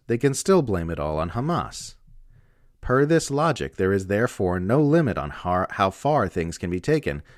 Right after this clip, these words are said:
before the cost of human life and suffering outweighs Israel's strategic objectives and ceasefire negotiations become necessary. It's a catch-all inoculation against peace.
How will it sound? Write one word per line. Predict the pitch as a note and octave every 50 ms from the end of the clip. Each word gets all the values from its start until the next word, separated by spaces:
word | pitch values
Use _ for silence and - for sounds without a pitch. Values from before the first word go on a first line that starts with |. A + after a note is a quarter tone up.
| - _ -
before | - B2 - - D#3 E3+ F3+ E3+
the | D3 C3+ A2+
cost | - - - A#2 G#2+ G#2+ C3 - - - G2+
of | D#2+ -
human | - G#2 G2 F#2+ F2+ E2+
life | E2 F2 F#2+ A2 B2 - -
and | F#2 D2+ C#2+
suffering | - - G2+ F#2+ - - A#2 A2+ A2+ A2+ -
outweighs | - A#2 B2 B2 F#2+ G#2 G#2+ B2 D3 D3 A#2+ E2+ C#2 C#2 C2+ B1
Israel's | D#2 F2 F2 F#2+ G2 F#2+ G2 G2 -
strategic | - - G2 - - F#2+ E2+ D#2 F#2+ F#2 -
objectives | G2 F#2+ A2 C3+ C#3+ C#3+ - - C#2 C2+ C2+ -
and | D2+ D#2 D#2+
ceasefire | - - A2 A2 - - A2 G2 G2 G2
negotiations | G2 E2+ E2+ F2 F#2 - - F2+ D#2 C#2+ D#2+ - - E2+ D#2
become | - F#2 - G#2 G2 G#2+
necessary. | A#2 C#3 C#3+ - A2 - - - D2 B1+ A#1 A#1+ - - _ _ _ _ - - - - - _ _ _ _ _
It's | - B2+ - -
a | C3
catch-all | C3 - - - D3 E3+ - - B2+ A2+ A2+ A2 G2+
inoculation | F#2 F2 F2 F2 F2+ - - G2 E2 D#2+ E2+ F2+ F#2 - - E2
against | D2+ D2 D2+ C#2+ C#2+ - - -
peace. | - G2+ F2+ B1+ - - - - -